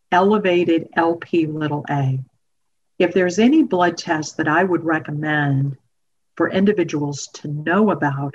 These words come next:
it's, it's, y-, you need to know your L P little A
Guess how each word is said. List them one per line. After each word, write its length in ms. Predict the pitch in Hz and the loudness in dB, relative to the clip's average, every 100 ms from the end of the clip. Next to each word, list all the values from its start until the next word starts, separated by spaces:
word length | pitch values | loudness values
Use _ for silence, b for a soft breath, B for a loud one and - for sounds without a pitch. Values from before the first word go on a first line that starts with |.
| _ | _
it's, 320 | 165 - - - | -4 -4 -10 -2
it's, 440 | 165 156 - - - | 0 0 -4 -16 -10
y-, 160 | 170 - | -8 -2
you 120 | 190 | 2
need 240 | 226 262 | 4 4
to 100 | - | 2
know 160 | 190 180 | 2 2
your 240 | 170 143 156 | 2 0 0
L 140 | 156 | -2
P 240 | - 175 | -2 -4
little 300 | 151 151 143 208 | -4 -4 -6 -2
A 320 | 185 156 | 0 0